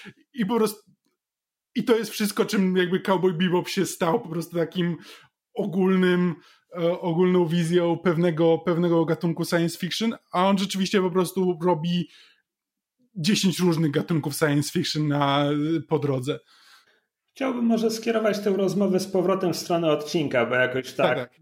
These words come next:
Speaker 2: po-, postawiliście pod preugierzem serial jako całość, a myślę,
Speaker 1: No,
Speaker 2: że
Speaker 1: jesteśmy w
Speaker 2: wrócimy
Speaker 1: połowie,
Speaker 2: do tego.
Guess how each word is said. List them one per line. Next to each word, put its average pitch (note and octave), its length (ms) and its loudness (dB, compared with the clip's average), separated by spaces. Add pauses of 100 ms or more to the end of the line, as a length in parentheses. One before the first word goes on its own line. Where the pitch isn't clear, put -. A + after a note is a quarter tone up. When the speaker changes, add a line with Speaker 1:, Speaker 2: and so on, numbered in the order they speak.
Speaker 2:
po-, E3+ 80 -4
postawiliście D3+ 680 -2
pod D3 140 0
preugierzem D3 600 0
serial C#3+ 360 2
jako C3+ 220 -2
całość, B2 540 -2
a A#2+ 120 -6
myślę, A#2+ 280 -6
Speaker 1:
No, A#3+ 60 -2
Speaker 2:
że A2+ 100 0
Speaker 1:
jesteśmy D4 400 2
w - 40 -2
Speaker 2:
wrócimy B3 300 0
Speaker 1:
połowie, F#3 240 2
Speaker 2:
do D#3 80 4
tego. D#3+ 360 0